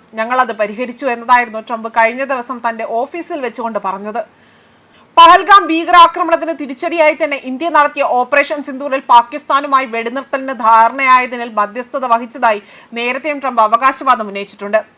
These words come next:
എന്നാൽ ഓപ്പറേഷൻ സിന്ദൂറിൽ വിദേശ ഇടപാടുകൾ ഉണ്ടായിട്ടില്ല എന്ന് കേന്ദ്രം വ്യക്തമാക്കുകയും അതുപോലെ തന്നെ പാകിസ്ഥാനെതിരെയുള്ള നടപടികൾ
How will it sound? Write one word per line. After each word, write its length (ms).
എന്നാൽ 280
ഓപ്പറേഷൻ 580
സിന്ദൂറിൽ 480
വിദേശ 380
ഇടപാടുകൾ 600
ഉണ്ടായിട്ടില്ല 540
എന്ന് 280
കേന്ദ്രം 300
വ്യക്തമാക്കുകയും 1000
അതുപോലെ 440
തന്നെ 160
പാകിസ്ഥാനെതിരെയുള്ള 960
നടപടികൾ 640